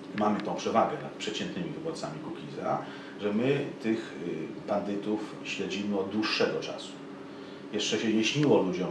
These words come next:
o masoner-, y, o komunistach, a my już mieliśmy do czynienia, y, z masonerią. Jeszcze się ludziom nie śniło o masonerii, a my mieliśmy już do czynienia z agenturą, y, Mossadu, Hagany,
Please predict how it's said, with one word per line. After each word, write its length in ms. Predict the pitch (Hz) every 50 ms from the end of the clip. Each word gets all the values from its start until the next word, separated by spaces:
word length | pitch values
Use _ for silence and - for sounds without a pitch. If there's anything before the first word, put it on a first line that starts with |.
| 73 78
o 120 | 82 82
masoner-, 760 | 85 - - - - - 180 - - - - 92 90 90 92
y, 80 | -
o 340 | - 95 95 90 90 90 90 -
komunistach, 580 | 107 101 98 92 92 92 90 - - - - 101
a 60 | 101
my 100 | 101 107
już 240 | 107 110 113 113 107
mieliśmy 340 | 107 104 101 101 98 110 107
do 100 | 101 95
czynienia, 400 | 98 92 98 98 95 92 90 90 - - - - - - 85
y, 200 | 90 87 87 87
z 40 |
masonerią. 460 | 95 101 - - 104 107 101 87 87 85 - - - - -
Jeszcze 220 | 104 104 - 110 107
się 120 | - 110
ludziom 360 | 110 113 110 113 104 101 101
nie 160 | 104 101 95
śniło 440 | - - - 117 117 110 101 - 85
o 20 | 92
masonerii, 840 | 92 90 87 - - 90 90 113 156 170 143 - - - - - - - - - - - - - - - - - - -
a 120 | - 98 95
my 140 | 107 113 110
mieliśmy 540 | 104 107 104 101 101 98 - - 104 98
już 100 | 92 90
do 100 | 90 95
czynienia 480 | 95 - 95 92 98 95 92 90 87 87
z 140 | - - 85
agenturą, 560 | 85 90 90 90 - - 101 - - 165 - - - - - - - - - - - - 73 78
y, 260 | 80 82 80 78 80 80 85
Mossadu, 580 | 90 90 - - 104 98 92 87 - 82 82 -
Hagany, 640 | - 92 87 87 95 101 98 95 92 82 80 78